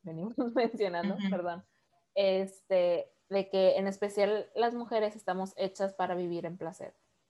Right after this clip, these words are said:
Speaker 1: Entonces, al momento de que nosotros estamos conectadas con esa parte de placer, eh, justo está en el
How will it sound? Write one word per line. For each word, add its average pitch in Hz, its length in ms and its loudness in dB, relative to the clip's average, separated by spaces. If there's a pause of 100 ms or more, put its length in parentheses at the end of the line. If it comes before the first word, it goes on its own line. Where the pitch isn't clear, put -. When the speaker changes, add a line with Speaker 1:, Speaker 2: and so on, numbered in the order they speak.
(380)
Speaker 1:
Entonces, 196 840 0 (360)
al 196 120 2
momento 202 360 0
de 226 100 2
que 233 100 0
nosotros 220 360 -4
estamos 208 380 -8
conectadas 196 640 -2
con 190 180 -4
esa 196 240 -4
parte 196 280 0
de 202 120 2
placer, 175 540 -6 (500)
eh, 175 640 4 (120)
justo 208 340 0
está 220 180 0
en 214 100 -4
el 214 300 -2